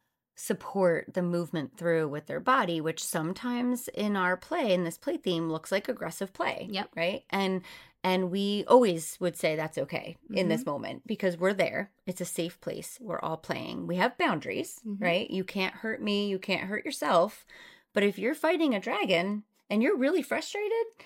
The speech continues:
Speaker 1: and you really fought that dragon and it's a stuffed animal,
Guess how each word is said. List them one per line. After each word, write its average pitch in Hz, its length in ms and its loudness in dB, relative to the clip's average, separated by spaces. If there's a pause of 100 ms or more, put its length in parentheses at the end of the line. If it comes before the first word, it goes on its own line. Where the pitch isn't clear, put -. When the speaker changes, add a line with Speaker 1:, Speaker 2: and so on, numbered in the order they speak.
(140)
Speaker 1:
and 220 200 2
you 269 120 4
really 240 280 4
fought - 300 -4
that 233 160 -2
dragon 226 420 2
and 202 100 2
it's 185 160 2
a 202 60 -6
stuffed 208 300 0
animal, 339 460 0